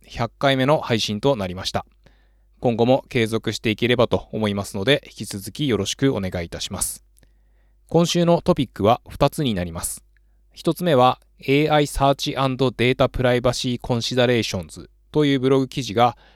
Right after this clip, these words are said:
公開されておりましたので、えー、そちらの内容をご紹介したいと思います。そして二つ目は、ノルウェー最大のファーマシー、薬局チェーンのアポテックワン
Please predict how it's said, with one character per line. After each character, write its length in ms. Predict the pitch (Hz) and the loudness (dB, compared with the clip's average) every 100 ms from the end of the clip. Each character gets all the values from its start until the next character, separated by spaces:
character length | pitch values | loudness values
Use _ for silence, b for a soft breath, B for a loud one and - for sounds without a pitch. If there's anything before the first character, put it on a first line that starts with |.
| b | b
公 160 | 123 110 | 0 2
開 160 | 113 | 2
さ 100 | 120 | 2
れ 80 | 110 | 0
て 80 | 110 | 0
お 60 | |
り 100 | 107 | 0
ま 140 | 104 104 | -2 -4
し 60 | |
た 100 | - | -6
の 100 | 92 | -6
で、 260 | 101 127 - _ _ _ - | 2 2 0 _ _ _ -6
え 120 | 101 | -4
ー、 20 | |
そ 100 | 117 | -4
ち 100 | 117 | -2
ら 80 | 110 | -2
の 80 | 107 | 0
内 220 | 104 104 | -2 0
容 200 | 104 120 | 2 2
を 40 | |
ご 80 | 123 | 2
紹 220 | 104 104 | -2 -4
介 200 | 95 95 | -2 -4
し 100 | 90 | -4
た 100 | - | -6
い 80 | 87 | -2
と 160 | 147 143 | 0 0
思 160 | 87 | -2
い 80 | 87 | -14
ま 100 | 90 | -10
す。 220 | - - _ _ _ _ | -10 -10 _ _ _ _
そ 140 | - 147 | -10 -4
し 60 | |
て 140 | - 151 | 0 0
二 200 | - 180 | 2 -2
つ 120 | - | 0
目 120 | 185 | 2
は、 260 | 117 117 117 - | 4 4 2 -6
ノ 240 | 107 117 | -4 0
ル 140 | 160 | 0
ウ 40 | 190 | 2
ェ 180 | 190 156 | 2 2
ー 20 | |
最 340 | - - 123 131 | 0 -2 -2 2
大 220 | 135 131 | 0 0
の 140 | 123 | -2
フ 100 | 117 | -2
ァ 160 | 135 135 | 2 2
ー 20 | |
マ 120 | 101 | 0
シ 260 | - 90 - | -6 -10 -12
ー、 40 | _ _ _ _ | _ _ _ _
薬 220 | - 113 - | -4 -4 0
局 220 | 143 - | -4 -4
チ 140 | - | 0
ェ 100 | 131 | 0
ー 40 | 107 | 0
ン 100 | 95 | -2
の 240 | 113 123 - | 0 0 -2
ア 120 | 101 | -6
ポ 200 | - 156 | 0 0
テ 160 | - 160 | 0 -4
ッ 40 | _ _ | _ _
ク 160 | 165 135 | 0 4
ワ 140 | 139 | 4
ン 140 | 90 | 2